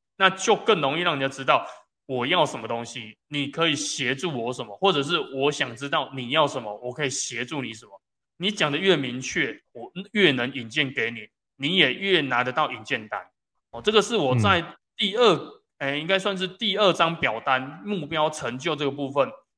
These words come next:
Speaker 1: 我觉得就有非常大的一个帮助。这个是我的一些心得。那应成你呢？
Speaker 2: 我觉得目标成就那一段，就是大家如果能够写得越明确的话，其实我觉得那个成就是一个，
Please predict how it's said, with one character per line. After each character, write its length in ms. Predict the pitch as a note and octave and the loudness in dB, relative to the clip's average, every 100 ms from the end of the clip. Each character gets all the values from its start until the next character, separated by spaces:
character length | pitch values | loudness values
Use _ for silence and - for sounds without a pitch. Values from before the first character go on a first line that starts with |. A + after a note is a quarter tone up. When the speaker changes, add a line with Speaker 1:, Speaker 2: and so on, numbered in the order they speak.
| _ | _
Speaker 1:
我 80 | C3 | -8
觉 120 | - | -2
得 60 | F#3 | 0
就 120 | G3+ | 2
有 120 | D3 | 2
非 220 | B2 D#3+ | 0 -2
常 240 | D#3 C3 B2 | -2 -2 -2
大 220 | E3 C3+ | 0 0
的 160 | B2 A#2+ | 0 -6
一 100 | B2 | -6
个 640 | B2+ A#2+ A2+ A2 A2 G#2+ _ _ | -4 -2 -2 -4 -6 -8 _ _
帮 260 | C3+ C3 C3 | -6 -6 -8
助。 340 | - D3 A#2+ - _ - | -8 -8 -10 -16 _ -8
这 60 | F3 | -4
个 100 | D#3 | -2
是 140 | E3 | -2
我 200 | D3+ A#2+ | -4 -4
的 200 | A#2 B2+ | 0 0
一 60 | C#3+ | 0
些 360 | C#3+ C3+ B2+ | -4 -2 0
心 400 | B2 - D#3+ E3 | 0 -2 -2 -2
得。 240 | D#3+ G2+ - - | -6 -10 -10 -6
那 140 | D#3+ | 0
应 100 | F3+ | 0
成 200 | D3+ B2 | 2 0
你 100 | A#2 | 0
呢？ 180 | A2+ A2+ - - - | -8 -10 -12 -14 -6
Speaker 2:
我 120 | C3+ | 4
觉 80 | G3 | 6
得 80 | |
目 160 | G3 F#3+ | 8 8
标 160 | E3 E3+ | 10 10
成 220 | C#3+ B2+ | 8 8
就 120 | D3 | 8
那 120 | C#3+ | 6
一 40 | C3+ | 6
段， 260 | D3 C#3 A#2+ | 6 6 6
就 100 | C3+ | 4
是 80 | |
大 140 | C3+ C#3 | 8 8
家 140 | C3+ | 10
如 100 | C3 | 8
果 80 | A#2+ | 6
能 100 | G#2 | 6
够 100 | B2 | 4
写 180 | B2 G2 | 6 4
得 100 | F#2+ | 4
越 220 | G#2 B2+ | 4 4
明 260 | A2 F#2+ F#2+ | 4 2 -2
确 260 | - C3 | 2 4
的 120 | G2+ G2 | 4 6
话， 220 | A#2 G#2+ | 4 6
其 160 | A2+ | 4
实 320 | G#2+ A#2+ A2 A2 - _ _ D3+ - | 4 4 4 2 -10 _ _ -10 4
我 120 | D3 | 8
觉 60 | C#3+ | 10
得 80 | G3 | 10
那 140 | G3+ | 10
个 100 | F3 | 8
成 260 | - B2+ A#2+ | 6 6 8
就 160 | D#3 | 8
是 140 | C#3 D3 | 10 8
一 80 | C#3 | 10
个， 260 | C3 A#2 | 8 8